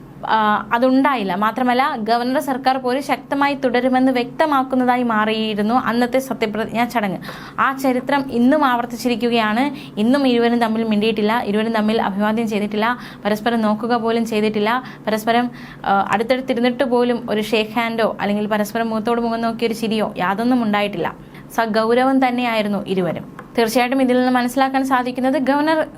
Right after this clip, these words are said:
മുഖ്യമന്ത്രി പോരിന് ഇനിയും അറുതി വരാറായിട്ടില്ല എന്ന് തന്നെയാണ്. നിലപാട് തുടരുകയാണ് ഗവർണർ,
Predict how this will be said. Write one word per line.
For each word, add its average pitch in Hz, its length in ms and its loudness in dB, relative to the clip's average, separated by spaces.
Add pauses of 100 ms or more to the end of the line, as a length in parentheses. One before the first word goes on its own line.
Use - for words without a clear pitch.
മുഖ്യമന്ത്രി 247 460 2
പോരിന് 240 800 -2
ഇനിയും 220 360 2
അറുതി 220 260 0
വരാറായിട്ടില്ല 202 840 0
എന്ന് 190 300 -2
തന്നെയാണ്. 165 460 -8 (500)
നിലപാട് 233 460 2
തുടരുകയാണ് 233 560 2
ഗവർണർ, 220 460 0